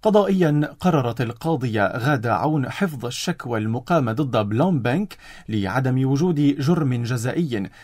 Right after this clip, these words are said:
بعد تدقيق الخبراء في حسابات المصرف لجهة تبييض الأموال والهندسات المالية والقروض،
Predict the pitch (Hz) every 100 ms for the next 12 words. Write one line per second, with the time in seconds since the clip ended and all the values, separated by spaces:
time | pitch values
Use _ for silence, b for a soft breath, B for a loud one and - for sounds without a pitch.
0 | B 135 180 127 - - 123 - 185 139
1 | 117 127 143 135 156 92 113 127 131 113
2 | 120 180 202 196 185 208 220 - B B
3 | 117 113 113 139 104 123 107 - 107 110
4 | 113 110 98 104 113 165 175 107 107 104
5 | 104 135 135 143 131 143 123 110 101 104
6 | - 131 185